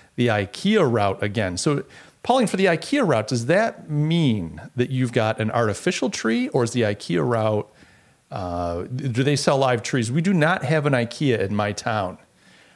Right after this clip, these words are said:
Uh, I'm not in a big enough city to merit, to warrant an ikea. Maybe the closest one is,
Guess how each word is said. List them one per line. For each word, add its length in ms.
Uh, 80
I'm 240
not 180
in 80
a 40
big 180
enough 180
city 300
to 180
merit, 600
to 100
warrant 520
an 60
ikea. 400
Maybe 160
the 80
closest 540
one 100
is, 240